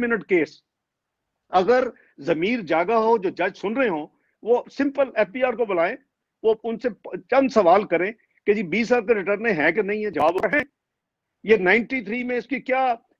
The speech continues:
ए, ए, जो, ए, ए, नेटवर्थ थी as per tax record, जो आपने accept किया, तो वो बता देंगे, वही, ए, इस, इस, अ, reference में, इसमें जेटी रिपोर्ट में लिखा हुआ है। टू थाउजेंड नाइन में यानी वही लिखा हुआ जो मेरा सेल्फ declared है।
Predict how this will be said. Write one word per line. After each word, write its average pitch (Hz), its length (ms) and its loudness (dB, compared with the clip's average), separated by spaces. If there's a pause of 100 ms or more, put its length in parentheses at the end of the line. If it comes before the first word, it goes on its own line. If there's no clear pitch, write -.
ए, 196 140 -2 (100)
ए, 196 140 -4
जो, 196 400 -2
ए, 170 40 -4
ए, 156 280 -6 (120)
नेटवर्थ 208 420 0
थी 226 320 -6 (260)
as 185 140 4 (120)
per 196 80 -4
tax 220 240 -2
record, 208 240 -2
जो 208 60 0
आपने 202 200 0
accept 208 360 -2
किया, 220 140 0
तो 180 100 -4
वो 165 60 -2
बता 151 280 0
देंगे, 220 220 0
वही, 190 260 2
ए, 170 360 -8
इस, 156 240 -14
इस, 151 340 -8
अ, 143 140 -2 (340)
reference 156 320 2
में, 202 340 2
इसमें 170 400 0
जेटी 220 300 4
रिपोर्ट 226 280 2
में 233 80 0
लिखा 196 200 0
हुआ 185 160 4
है। 156 60 2 (340)
टू 269 140 4
थाउजेंड 240 280 2
नाइन 247 120 -2
में 240 100 -4
यानी 226 140 -2
वही 185 200 0
लिखा 175 420 -6
हुआ 214 80 0
जो 190 120 -2
मेरा 170 260 0
सेल्फ 202 240 0
declared 202 400 0
है। 165 140 0